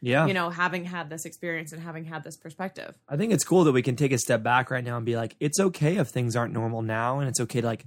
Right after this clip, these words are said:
Speaker 1: take a step back, but how is what we do now gonna affect the future?"
Speaker 2: And how can maybe, you know, maybe we can even learn a little bit from this. Maybe going through this experience, both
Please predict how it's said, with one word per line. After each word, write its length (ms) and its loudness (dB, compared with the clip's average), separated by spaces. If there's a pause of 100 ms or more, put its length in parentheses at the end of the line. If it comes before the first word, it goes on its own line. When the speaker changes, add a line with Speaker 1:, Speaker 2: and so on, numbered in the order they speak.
Speaker 1:
take 220 -2
a 40 0
step 280 0
back, 320 2
but 180 2 (460)
how 320 6
is 120 6
what 120 4
we 80 4
do 120 2
now 220 0
gonna 220 -2
affect 460 -2
the 60 -6
future?" 400 -8 (240)
Speaker 2:
And 140 -4
how 160 2
can 180 -4
maybe, 260 -4
you 200 -8 (180)
know, 380 -4
maybe 200 -2
we 120 -4
can 160 -8
even 260 -4
learn 220 0
a 80 -2
little 200 -6
bit 180 -8
from 180 -10
this. 220 -12
Maybe 240 -8
going 280 -4
through 120 -8
this 180 -6
experience, 600 -6 (360)
both 360 2